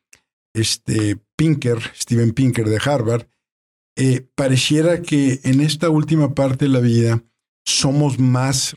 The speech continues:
realmente lo que somos, como que empezamos a, a conocernos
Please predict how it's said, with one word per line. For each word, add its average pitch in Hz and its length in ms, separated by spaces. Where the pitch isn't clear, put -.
realmente 127 640
lo 110 200
que 104 120
somos, - 720
como 120 420
que 117 580
empezamos 135 1040
a, 110 460
a 117 100
conocernos 120 1040